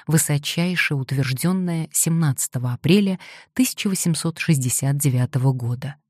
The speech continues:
Петербург, тысяча восемьсот восемьдесят седьмой год. По этому положению при определении на разного рода работы принимаются в основание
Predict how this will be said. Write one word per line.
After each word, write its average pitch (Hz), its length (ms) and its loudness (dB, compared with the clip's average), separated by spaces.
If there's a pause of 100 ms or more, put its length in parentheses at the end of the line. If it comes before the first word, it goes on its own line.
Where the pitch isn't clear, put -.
(140)
Петербург, 151 760 2 (280)
тысяча 240 320 0
восемьсот 175 560 0
восемьдесят 147 720 0
седьмой 131 400 4
год. 127 380 -6 (580)
По 147 80 4
этому 135 360 4
положению 139 760 2 (260)
при 160 160 4
определении 147 720 2
на 135 220 2
разного 127 400 0
рода 131 220 -2
работы 143 520 0 (280)
принимаются 160 800 2
в 156 80 -2
основание 147 760 0